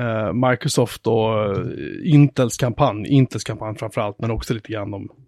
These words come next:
misstänk-, jo, det var om Intels kampanj, förlåt, inte Microsoft, om, om hur de liksom har hållit på nu. Ehm,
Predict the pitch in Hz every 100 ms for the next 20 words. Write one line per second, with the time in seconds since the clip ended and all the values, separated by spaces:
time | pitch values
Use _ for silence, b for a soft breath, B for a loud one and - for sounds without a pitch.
0 | _ _ - 107 - 117 151 156 151 151
1 | 147 127 117 - 117 - 110 113 - 117
2 | - 123 - - _ - 123 117 120 117
3 | 120 117 110 123 127 - - - 117 -
4 | - - 131 120 - - - - - _
5 | _ _ _ _ - - - - - -
6 | - 123 _ - - - - - - -
7 | - 139 139 69 67 69